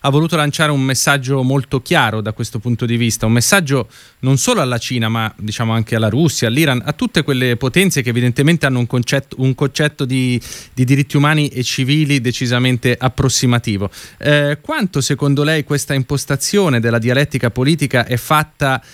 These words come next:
per parlare al proprio popolo, e qui veniamo anche al tema delle elezioni ogni due anni negli Stati Uniti, al fine di compattare l'elettorato americano, e quanto invece è animata da un vero obiettivo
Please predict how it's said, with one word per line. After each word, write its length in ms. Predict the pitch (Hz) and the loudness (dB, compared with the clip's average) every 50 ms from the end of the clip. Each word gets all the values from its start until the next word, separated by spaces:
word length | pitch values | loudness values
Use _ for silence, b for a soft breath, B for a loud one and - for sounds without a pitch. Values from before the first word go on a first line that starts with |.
| B B B B | B B B B
per 200 | _ 143 131 120 | _ -4 -4 -2
parlare 500 | - 151 135 127 139 165 185 180 143 131 | 0 -2 -2 0 0 0 0 0 0 -2
al 100 | 123 117 | -4 -4
proprio 340 | - 135 135 120 123 139 127 | -4 -6 -6 -4 -4 -6 -4
popolo, 460 | - 170 160 147 123 - 123 117 113 | -2 -2 -2 -2 -2 -2 -4 -4 -2
e 120 | 90 120 110 | -4 -4 -2
qui 140 | - 143 | -2 0
veniamo 380 | 131 127 120 123 123 120 117 120 | 0 2 2 2 2 2 2 2
anche 480 | 127 139 139 127 - - 123 117 107 - | 2 2 2 0 0 0 -2 -2 -2 -2
al 200 | - 113 107 - | -4 -6 -6 -4
tema 360 | - 131 123 120 117 113 113 | -2 -2 0 2 2 2 0
delle 340 | 101 104 113 107 107 110 113 | 0 0 0 0 2 0 0
elezioni 460 | 107 113 113 - - - 135 127 127 117 | 2 2 0 0 0 0 2 2 2 2
ogni 180 | 120 120 117 | 0 0 0
due 180 | 113 120 123 123 | 0 0 0 0
anni 240 | 120 123 120 117 113 | 2 0 0 0 0
negli 220 | 117 113 113 117 | 0 0 0 -2
Stati 260 | - - 123 113 127 | -2 -2 -4 -2 0
Uniti, 300 | 131 156 156 - 123 107 B B B B B B | 2 2 2 0 -2 -6 B B B B B B
al 140 | - 127 135 | -2 0 0
fine 360 | - - - 262 240 165 135 | 0 0 0 0 2 2 0
di 80 | 120 120 | -2 -2
compattare 580 | - 120 117 110 - 120 - - 139 131 131 | -2 -2 -2 0 0 -2 0 0 0 0 0
l'elettorato 540 | 127 123 120 120 120 - - 127 127 - 131 | 0 -2 -2 -4 -4 -4 -2 -2 0 0 0
americano, 540 | 123 123 127 131 127 - 208 214 180 - - | 0 0 0 -2 0 0 0 0 0 -2 -2
e 140 | - 135 127 | -2 -4 -2
quanto 340 | - 202 208 214 180 - 147 | 0 2 2 2 2 0 0
invece 340 | 131 131 160 190 180 - 143 | 0 0 0 0 0 0 0
è 40 | 127 | 0
animata 400 | 127 127 131 151 165 151 147 131 | 0 0 2 0 0 0 0 -2
da 100 | 127 123 | 0 0
un 140 | 123 123 | 0 0
vero 360 | 117 165 202 190 139 123 110 - - | 2 2 2 2 0 -2 -6 -6 -6
obiettivo 760 | 113 107 104 117 120 - - - 147 139 131 127 120 113 | -8 -4 -2 -2 -2 -2 -2 0 0 2 2 2 0 0